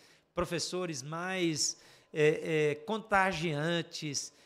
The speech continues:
contundentes, ateus,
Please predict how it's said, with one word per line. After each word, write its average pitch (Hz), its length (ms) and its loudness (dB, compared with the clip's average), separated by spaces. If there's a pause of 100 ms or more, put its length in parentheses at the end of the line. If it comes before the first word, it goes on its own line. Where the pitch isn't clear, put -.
(140)
contundentes, 160 1160 -2
ateus, 170 800 0